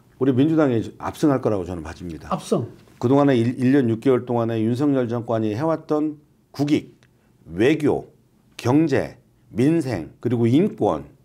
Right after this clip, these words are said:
Speaker 1: 모든 분야에 대해서 낙제수준이잖아요. 그래서 육십 프로 이상 국민들이 불신하고 있는 것이고요. 국민들께서 윤석열 정권의 검사 독재 정권에 대한 심판을 크게 하-,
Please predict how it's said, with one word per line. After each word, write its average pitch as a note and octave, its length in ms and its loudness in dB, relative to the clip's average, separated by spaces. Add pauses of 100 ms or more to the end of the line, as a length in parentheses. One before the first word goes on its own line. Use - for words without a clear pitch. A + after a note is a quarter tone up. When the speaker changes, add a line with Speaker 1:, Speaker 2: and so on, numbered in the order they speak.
(400)
Speaker 1:
모든 G3 500 2
분야에 G#3 380 -2
대해서 B2+ 300 -10 (260)
낙제수준이잖아요. C3 1080 -4 (320)
그래서 C#3 300 2
육십 B2 320 -2
프로 D3+ 140 2
이상 A2 340 0 (520)
국민들이 C3 440 2
불신하고 A2 480 -2
있는 F2 180 -8
것이고요. D2 420 -16 (360)
국민들께서 A#2 760 0 (320)
윤석열 A2+ 380 0
정권의 F#2+ 440 -8
검사 A2+ 300 -2
독재 A2+ 240 -10
정권에 F2+ 400 -8
대한 D#2 220 -14 (240)
심판을 C#3 720 -6
크게 A2+ 240 -8
하-, - 140 -12